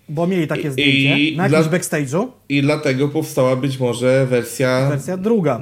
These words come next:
Speaker 2: d-, wersja druga, dokładnie. Dobra,
Speaker 1: Tego się
Speaker 2: e,
Speaker 1: może kiedyś dowiemy.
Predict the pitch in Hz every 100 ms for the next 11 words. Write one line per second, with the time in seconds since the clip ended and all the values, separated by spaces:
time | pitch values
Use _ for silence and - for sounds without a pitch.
0 | 127 120 120 117 - 151 131 113 117 135
1 | 131 110 117 - - - - 196 165 113
2 | 180 190 180 131 131 131 175 190 175 190
3 | 202 170